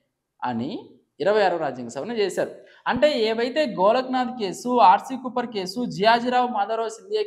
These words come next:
కేసుల్లో సుప్రీంకోర్టు ఇచ్చిన తీర్పును అధిగమించడం కోసం వచ్చినవే ఇరవై నాలుగు, ఇరవై ఐదు, ఇరవై ఆరు రాజ్యాంగ సవరణలు. వీటి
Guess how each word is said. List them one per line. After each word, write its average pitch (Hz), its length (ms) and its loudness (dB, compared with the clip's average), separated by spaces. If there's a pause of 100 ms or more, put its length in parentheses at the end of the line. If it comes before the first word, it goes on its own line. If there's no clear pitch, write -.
కేసుల్లో 185 420 -6
సుప్రీంకోర్టు 269 720 -8
ఇచ్చిన 254 160 -8 (140)
తీర్పును 254 380 -8
అధిగమించడం 208 500 -8
కోసం 190 240 -10
వచ్చినవే 180 420 -8 (480)
ఇరవై 202 320 2
నాలుగు, 143 460 -6 (260)
ఇరవై 190 300 -4 (140)
ఐదు, 143 220 -10 (200)
ఇరవై 202 280 -4
ఆరు 220 180 -4
రాజ్యాంగ 156 520 -4 (100)
సవరణలు. 123 360 -6 (1200)
వీటి 247 540 -2